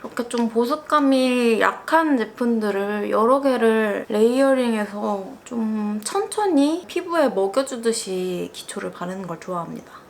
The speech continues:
마지막으로 크림은 이 누 텍스처. 여기 제품 되게 괜찮은 것 같아요. 일단 디자인도 깔끔해서 마음에 드는데 제품 자체도 되게 베이직한 느낌? 근데 이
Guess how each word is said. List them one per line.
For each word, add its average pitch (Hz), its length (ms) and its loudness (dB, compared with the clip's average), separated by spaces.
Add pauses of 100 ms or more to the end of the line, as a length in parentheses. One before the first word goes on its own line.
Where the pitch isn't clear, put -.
마지막으로 247 840 -2
크림은 349 640 -2
이 202 400 -6
누 233 300 -4
텍스처. - 760 -6 (180)
여기 240 220 -2
제품 262 300 -2
되게 196 180 -4
괜찮은 180 500 -6
것 85 140 -14
같아요. - 180 -20 (140)
일단 220 360 -6
디자인도 233 540 -4
깔끔해서 233 540 -4
마음에 185 260 -6
드는데 185 640 -8
제품 247 480 -6
자체도 233 880 -4 (160)
되게 233 580 -4
베이직한 240 720 -4
느낌? 233 340 -8 (1900)
근데 233 140 0
이 240 200 -2